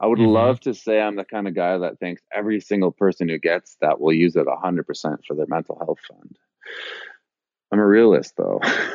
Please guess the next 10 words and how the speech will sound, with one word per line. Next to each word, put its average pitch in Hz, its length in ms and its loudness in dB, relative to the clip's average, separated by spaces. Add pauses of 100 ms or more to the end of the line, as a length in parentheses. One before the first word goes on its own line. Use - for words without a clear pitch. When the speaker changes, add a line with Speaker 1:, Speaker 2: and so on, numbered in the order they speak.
(300)
Speaker 2:
Mm-hmm. 120 460 -8 (100)
Speaker 1:
or 90 640 0 (340)
a - 80 -2
negative 85 380 2
person, 85 400 0
whatever 80 320 2
you 82 160 0
might 82 260 -2
say. 98 380 2 (500)
Um, 101 960 0